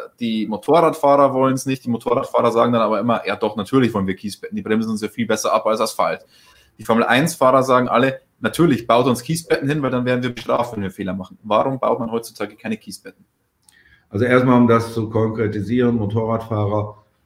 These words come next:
Speaker 2: haben schon ganz gerne einen Streifen Asphalt hinter der Rennstrecke,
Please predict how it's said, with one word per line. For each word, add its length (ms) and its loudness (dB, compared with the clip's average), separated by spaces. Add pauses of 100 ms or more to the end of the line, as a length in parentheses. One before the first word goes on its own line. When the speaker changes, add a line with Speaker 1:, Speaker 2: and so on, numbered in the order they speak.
(120)
Speaker 2:
haben 400 0
schon 300 0
ganz 360 0
gerne 560 0
einen 320 -2
Streifen 540 -2
Asphalt 760 -2
hinter 360 -4
der 180 -2
Rennstrecke, 760 -6